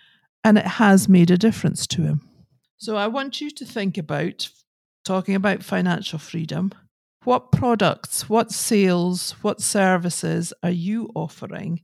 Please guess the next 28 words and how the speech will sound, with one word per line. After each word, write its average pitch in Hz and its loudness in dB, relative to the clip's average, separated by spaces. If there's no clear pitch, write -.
that 170 -6
are 170 0
bringing 165 6
you 160 10
joy? 156 4
Do 175 2
you 208 8
want 180 2
to - -12
carry 170 0
on 156 4
doing 156 2
them? 185 -4
Because 196 -4
if 185 0
you 190 6
don't 269 6
want - -4
to 147 -6
carry 160 2
on 156 4
doing 156 -2
them, 226 0
can 185 4
you 180 6
sell 175 6
them 160 6
off? - 4